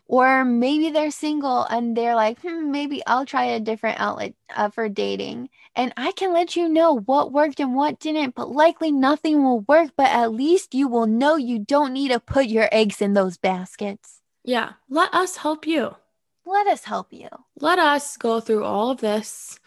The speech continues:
Speaker 2: all the failures first, and then we'll just alleviate that for you.
Speaker 1: Call me
Speaker 2: That's what
Speaker 1: Sensei
Speaker 2: we're here for.
Speaker 1: Allison. Yeah.
Speaker 2: Yeah.
Speaker 1: I, I think that's just what we're gonna have to do.
Speaker 2: Yeah. The gals you didn't know you needed. That's us.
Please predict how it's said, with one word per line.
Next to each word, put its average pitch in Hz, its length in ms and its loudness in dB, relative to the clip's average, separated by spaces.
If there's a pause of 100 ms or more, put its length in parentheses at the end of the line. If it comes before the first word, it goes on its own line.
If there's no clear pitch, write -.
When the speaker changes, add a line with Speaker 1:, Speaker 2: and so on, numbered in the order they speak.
(280)
Speaker 2:
all 262 220 0
the 302 100 -2
failures 214 600 0
first, - 640 -8 (440)
and 262 160 -2
then 277 220 0
we'll 277 140 0
just 277 200 -6
alleviate 247 520 0
that 185 200 -6
for - 120 -12
you. - 240 -10 (340)
Speaker 1:
Call 302 180 -2
me 311 140 -2
Speaker 2:
That's 277 320 2
what 269 80 4
Speaker 1:
Sensei 262 60 4
Speaker 2:
we're 254 40 4 (200)
here 226 80 -2
for. 202 140 -2
Speaker 1:
Allison. 190 300 -6 (420)
Yeah. 233 200 -6
Speaker 2:
Yeah. 302 260 -2 (840)
Speaker 1:
I, 285 200 -8 (120)
I - 180 -10
think 311 280 -10
that's 269 220 -14
just 254 220 -18 (260)
what 214 360 -8
we're 208 140 -12
gonna 196 160 -12
have 196 240 -16
to - 120 -20
do. - 180 -20
Speaker 2:
Yeah. 302 380 -4
The 233 100 -2
gals 285 420 0
you 240 140 -2
didn't 233 280 -2
know 214 160 -4
you 202 200 -4
needed. 180 420 -8 (240)
That's 196 320 -6
us. - 400 -10